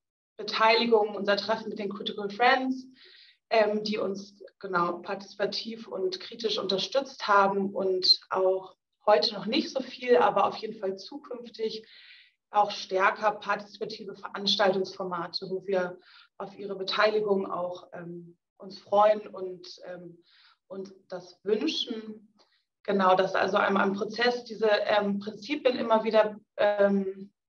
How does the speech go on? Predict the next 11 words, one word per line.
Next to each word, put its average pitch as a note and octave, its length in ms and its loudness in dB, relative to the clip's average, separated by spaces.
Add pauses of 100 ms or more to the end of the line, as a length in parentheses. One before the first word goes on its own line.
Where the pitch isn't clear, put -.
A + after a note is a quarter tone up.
(680)
sozusagen F#3 420 -2
berücksichtigen, A3 920 -2 (200)
aber A3+ 360 8
auch A3+ 120 6
natürlich G#3+ 400 0
dann G3 180 4
in G#3+ 120 -2
den, G#3 360 -2
ähm, F#3+ 240 2
zukünftigen A#3 640 -6
Themen A3 600 4